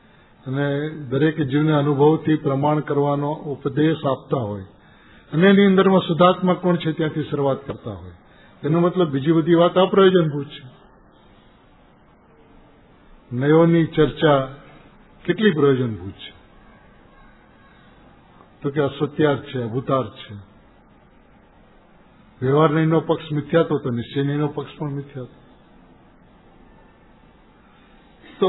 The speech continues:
વસ્તુને વસ્તુના સ્વભાવથી જોવા છોડીને બીજું કોઈ વિધાન નથી વસ્તુ સુધી પહોંચવું, બીજી કોઈ વિધિ નથી, બીજી કોઈ વ્યવસ્થા નથી.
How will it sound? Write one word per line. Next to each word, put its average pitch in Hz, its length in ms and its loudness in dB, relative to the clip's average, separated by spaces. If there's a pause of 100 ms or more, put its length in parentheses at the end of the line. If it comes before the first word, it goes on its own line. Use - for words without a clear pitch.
વસ્તુને 190 840 2
વસ્તુના 185 600 2
સ્વભાવથી 160 800 2
જોવા 147 440 4
છોડીને 170 420 0
બીજું 156 280 -2
કોઈ 180 180 4
વિધાન 143 500 2
નથી 175 160 2
વસ્તુ 143 320 -2
સુધી 110 260 -14
પહોંચવું, - 380 -18 (1900)
બીજી 127 180 -4
કોઈ 170 220 6
વિધિ 156 360 4
નથી, 170 240 4
બીજી 139 240 -2
કોઈ 165 200 2
વ્યવસ્થા 160 480 2
નથી. 135 360 -6